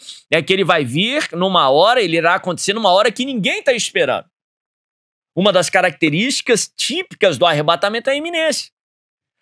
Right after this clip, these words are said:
Pode ser a qualquer momento. Se você se lembra do outro programa que nós distinguimos esses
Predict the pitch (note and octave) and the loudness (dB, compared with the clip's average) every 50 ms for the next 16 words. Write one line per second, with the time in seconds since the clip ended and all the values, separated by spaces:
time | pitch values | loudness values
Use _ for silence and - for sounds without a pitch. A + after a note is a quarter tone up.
0 | _ _ - D#3+ G3+ C4 D4 B3 B3+ G3+ - - G#3+ A3 B3+ A3 - A#3+ A#3+ A3 | _ _ 0 2 2 2 2 0 -2 -2 -2 0 2 0 0 2 2 2 2 2
1 | - - A3+ A#3 B3 B3+ C4 C#4 C#4+ C#4+ C#4 D4 E4 D4+ - _ _ _ _ _ | 0 0 0 0 0 0 2 0 2 2 2 2 2 0 -2 _ _ _ _ _
2 | _ _ _ _ _ _ _ _ _ _ _ _ _ _ _ - D3 D#3+ F3+ E3+ | _ _ _ _ _ _ _ _ _ _ _ _ _ _ _ -4 0 0 2 2
3 | D#3+ - F#3 E3+ - - D#3+ C#3 D3 E3+ G3+ A#3+ B3 G#3 F3+ D#3+ D#3 D3+ D#3 F3 | 2 0 0 0 0 0 0 0 0 0 -2 -2 0 2 2 2 2 2 2 2
4 | G3 F#3+ - E3+ G3 F3+ E3+ C3+ C3+ E3+ F#3+ G#3 G3 - F3 E3+ F3+ F#3 D#3+ C3+ | 2 0 -2 -4 -2 -2 -2 0 2 0 0 0 0 -2 0 0 0 0 0 -2
5 | D3+ G3+ G3 - - F#3+ F3+ D3 C3+ D#3 G3+ A#3+ C4+ C#4 B3 F#3 C3+ B2+ F3 D#3+ | -2 -4 -4 -4 -4 -4 -4 -2 0 0 0 0 -2 -2 -2 -2 0 0 -2 -2
6 | - - E3 D3 B2+ - | -2 -4 -4 -4 -4 -4